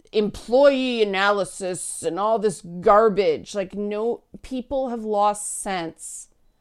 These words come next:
of their inner voice. That inner voice that tells you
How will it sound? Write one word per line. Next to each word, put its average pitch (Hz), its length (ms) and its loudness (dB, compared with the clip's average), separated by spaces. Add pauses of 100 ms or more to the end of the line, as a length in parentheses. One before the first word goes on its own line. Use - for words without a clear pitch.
(200)
of 190 220 4
their 208 160 0
inner 196 340 -4
voice. - 560 -10 (760)
That 190 160 2
inner 226 240 0
voice 208 380 0
that - 180 -10
tells 185 400 -6
you 180 400 -6